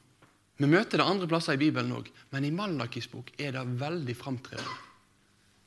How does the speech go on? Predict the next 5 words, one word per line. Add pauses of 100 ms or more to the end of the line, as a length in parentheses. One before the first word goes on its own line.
(760)
Og
det
er (320)
Herren (280)
over